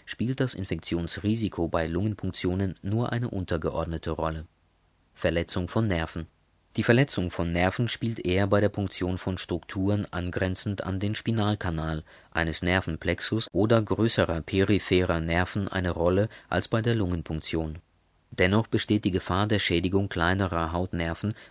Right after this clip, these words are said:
was mit Sensibilitätsstörungen einhergehen kann. In der Regel bilden sich diese in wenigen Tagen zurück und persistieren nur in Ausnahmefällen.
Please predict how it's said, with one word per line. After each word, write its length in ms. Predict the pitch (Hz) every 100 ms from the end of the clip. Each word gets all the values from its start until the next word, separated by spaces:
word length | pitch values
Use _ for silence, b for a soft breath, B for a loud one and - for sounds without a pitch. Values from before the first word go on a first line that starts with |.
| -
was 260 | 82 87
mit 160 | 110 104
Sensibilitätsstörungen 1300 | 92 101 98 107 120 92 92 - - 90 92 92 90
einhergehen 640 | - 113 95 90 90 82 80
kann. 280 | 85 78 - _ _ B B B
In 140 | 104 104
der 160 | 82
Regel 380 | 85 85 98 104
bilden 340 | 101 104 113
sich 200 | 107 101
diese 260 | - 92 95
in 220 | 82 90
wenigen 380 | 90 104 110 85
Tagen 380 | 90 85 85 80
zurück 400 | - 80 101 - B B
und 160 | 117 -
persistieren 680 | 123 123 120 - 87 87
nur 160 | 87 87
in 140 | 107
Ausnahmefällen. 880 | - 82 - 82 82 80 82 80 80